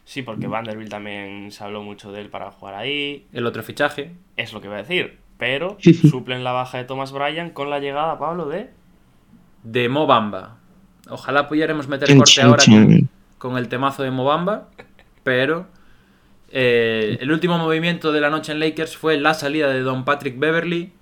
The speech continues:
Speaker 2: Ya vemos lo que ha durado el experimento Westbrook-Beverley. Eh,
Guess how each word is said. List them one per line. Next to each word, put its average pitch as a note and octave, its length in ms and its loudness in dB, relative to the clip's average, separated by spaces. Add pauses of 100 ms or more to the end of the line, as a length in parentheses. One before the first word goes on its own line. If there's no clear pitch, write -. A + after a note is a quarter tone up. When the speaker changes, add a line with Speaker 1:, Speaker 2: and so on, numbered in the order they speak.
(140)
Speaker 2:
Ya A#2+ 140 2
vemos B2+ 280 0
lo A#2 100 -4
que A#2 60 -4
ha B2 60 0
durado A#2+ 260 0
el A#2 80 -2
experimento A#2 500 -6
Westbrook-Beverley. C3 800 -4 (880)
Eh, G#2 760 -2